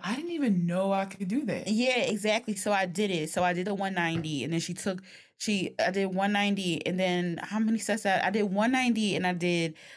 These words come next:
Speaker 2: um, ten reps. And then she took it off, and then I did twelve. Um,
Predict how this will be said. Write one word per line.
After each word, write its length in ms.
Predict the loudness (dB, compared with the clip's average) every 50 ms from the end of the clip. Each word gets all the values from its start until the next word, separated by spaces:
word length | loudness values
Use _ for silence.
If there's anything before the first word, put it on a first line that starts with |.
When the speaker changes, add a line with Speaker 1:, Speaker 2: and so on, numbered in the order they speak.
| -20 -14 _ 0
Speaker 2:
um, 500 | 2 2 4 2 2 0 0 -2 -4 -6 -8 -14 -20 _ _
ten 380 | -6 -2 0 2 2 2 2 2
reps. 500 | 2 0 0 0 -4 -8 -10 -10 -10 -10 -12 _ _ _ -20 _ _ _ -4
And 260 | -2 0 0 0 0
then 460 | 2 2 4 4 4 4 2 2 0
she 160 | 0 -2 -4
took 240 | -2 -2 -2 0 0
it 80 | 2 2
off, 400 | 2 4 4 4 2 2 0 -4 _ _
and 140 | -4 -2 0
then 80 | 0 2
I 120 | 0 0
did 360 | 0 0 0 0 0 -2 -4 -6
twelve. 920 | -8 -4 0 2 4 4 6 6 4 4 2 0 -2 -4 -6 -12 -18 -20 _ _ _ _ _ _ _ _ _ _ _ _ _ _ _ 0
Um, 800 | 2 4 4 4 4 2 2 0 0 -2 -2 -4 -6 -8 -10